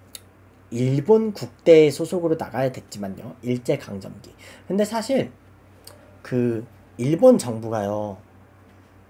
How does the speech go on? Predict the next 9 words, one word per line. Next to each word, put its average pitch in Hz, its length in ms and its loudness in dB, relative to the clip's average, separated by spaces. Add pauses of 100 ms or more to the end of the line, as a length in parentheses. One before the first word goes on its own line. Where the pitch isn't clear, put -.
그 82 400 -16 (1000)
일본 190 540 2
본토 131 560 0
이주 240 400 -2
선수들한테 135 1040 -4
위주로 101 400 -12
차별 359 460 -2
지원을 117 340 -8
한 - 80 -18